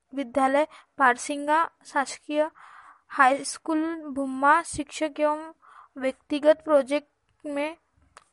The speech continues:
शासकीय उच्चतर माध्यमिक विद्यालय पारसिंगा प्रथम रहा है।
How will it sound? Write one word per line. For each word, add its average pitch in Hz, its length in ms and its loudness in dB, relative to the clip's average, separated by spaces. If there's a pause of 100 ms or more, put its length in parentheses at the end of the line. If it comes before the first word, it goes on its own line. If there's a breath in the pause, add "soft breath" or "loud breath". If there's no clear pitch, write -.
(140)
शासकीय - 420 -2
उच्चतर 294 420 4
माध्यमिक 285 520 0
विद्यालय 269 600 0 (380 soft breath)
पारसिंगा 285 500 2
प्रथम 302 420 2
रहा 277 360 4
है। 285 300 -4